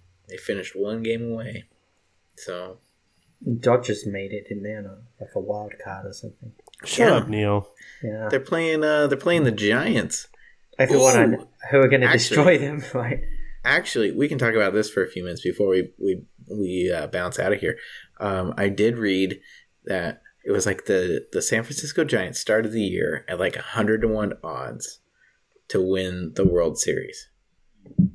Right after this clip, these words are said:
Speaker 1: Right?
Speaker 2: Mm-hmm.
Speaker 1: Then they finished with the best record in baseball.
Speaker 2: Mm-hmm.
Speaker 1: If, like, there, some people are saying that if, uh, the Giants win the World Series,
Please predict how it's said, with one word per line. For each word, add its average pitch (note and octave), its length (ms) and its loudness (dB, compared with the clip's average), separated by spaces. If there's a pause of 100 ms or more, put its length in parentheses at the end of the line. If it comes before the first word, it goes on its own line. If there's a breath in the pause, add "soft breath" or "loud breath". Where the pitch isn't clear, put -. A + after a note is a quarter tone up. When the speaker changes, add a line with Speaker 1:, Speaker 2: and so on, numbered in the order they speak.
(1300)
Speaker 1:
Right? F#2+ 280 -4 (460 loud breath)
Speaker 2:
Mm-hmm. B2 80 0
Speaker 1:
Then A2+ 160 2
they D3+ 120 4
finished B2+ 440 -2
with A2+ 120 2
the F#2+ 60 -8
best G2 420 -2
record F#2+ 360 0
in E2 140 -4
baseball. - 560 -8 (680)
Speaker 2:
Mm-hmm. G#2+ 220 -6 (800)
Speaker 1:
If, - 460 0 (680)
like, G#2+ 260 -2
there, G#2 260 2
some A2+ 200 -2
people C#3 220 0
are A#2+ 100 4
saying A2 300 -2
that F#2 200 -4
if, G#2 460 0 (100)
uh, F#2+ 380 -4 (760 loud breath)
the G2 120 6
Giants F#2+ 580 0
win F#2 200 -2
the F#2 80 0
World F2+ 280 2
Series, - 560 -2